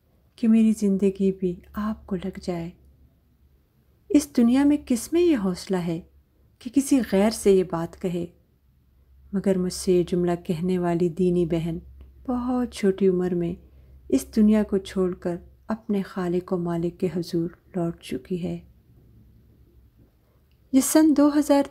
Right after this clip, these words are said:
दस की इब्तिदा का जिक्र था। मैं जब जिंदगी शुरू होगी मुकम्मल कर चुका था, मगर इसकी अशात के हवाले से मैं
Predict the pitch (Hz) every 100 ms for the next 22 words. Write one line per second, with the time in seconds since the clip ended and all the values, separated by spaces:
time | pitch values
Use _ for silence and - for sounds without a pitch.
0 | - 240 - - 277 - - 220 202 196
1 | 214 226 202 190 190 - - 190 170 175
2 | _ _ _ _ _ _ _ 185 180 180
3 | - _ _ - 233 226 208 196 208 202
4 | 214 202 208 202 196 185 - 196 214 214
5 | 226 214 214 214 - 190 - 180 175 170
6 | 170 180 - _ _ _ _ _ _ _
7 | _ - 180 175 165 190 - - - 180
8 | 196 180 190 - 190 175 170 185 190 190
9 | 170 170